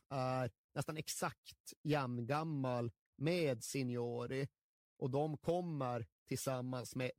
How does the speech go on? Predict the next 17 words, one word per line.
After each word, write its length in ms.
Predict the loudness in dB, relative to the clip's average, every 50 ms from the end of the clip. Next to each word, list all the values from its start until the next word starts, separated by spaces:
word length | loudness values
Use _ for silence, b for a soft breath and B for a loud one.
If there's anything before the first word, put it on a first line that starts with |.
| _ _ -8
Tridentens 960 | -2 -2 0 2 2 0 0 0 -2 -6 -10 _ -4 -2 -2 -2 -4 -6 -10
tredje 640 | _ -6 -2 0 0 0 2 0 -2 -2 -2 0 0
länk, 420 | 2 2 2 2 0 -2 -4 -8 _ _ _ -20 -20 -20 _ _ _ _ _ _ -4
Roberto 840 | -2 2 2 2 2 2 2 0 0 0 -2 -4 _ 0 2 2 2
Rambo 760 | 2 2 2 2 2 2 0 0 0 0 0 0 2 0 2
Rambaudi, 1300 | 2 2 2 2 2 2 0 0 -2 -4 0 0 0 0 2 2 4 4 4 4 2 0 -2 -2 -2 -2 -4 _ _ _ _ _ _ _ _ _ _ _ _ _ _ -2
att 200 | 0 0 0 -2 _ _ _ _ -8 0
bilda 600 | 2 4 6 6 4 4 2 2 2 2 2 0 _ -4
ett 360 | -4 -4 -4 -4 _ _ 0
av 120 | 0 0 2
de 160 | 2 2 2
mest 260 | 2 0 -2 -6 -6
potenta 880 | -4 -4 -2 0 2 2 2 2 0 -2 -6 _ _ _ -2 -2 -2
anfall 880 | 0 0 0 0 0 -2 -6 -8 -10 -4 -2 0 2 2 2 2 0 0 -2
som 520 | -4 -2 0 0 2 2 2 0 -2 -4
Serie 480 | -4 -2 0 2 2 2 2 2 0 0
B 420 | 0 0 -2 0 0 0 -2 -2